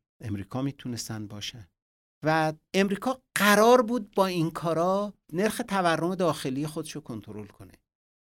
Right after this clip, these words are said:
کسری بودجهٔ خودشو کنترل کنه،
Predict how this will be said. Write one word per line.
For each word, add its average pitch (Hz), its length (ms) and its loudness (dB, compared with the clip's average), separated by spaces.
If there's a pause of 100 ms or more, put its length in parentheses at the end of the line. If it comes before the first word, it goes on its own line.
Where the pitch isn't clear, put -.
(160)
کسری 160 460 -6
بودجهٔ 165 460 0
خودشو 175 400 -8
کنترل 107 500 -10
کنه، - 320 -18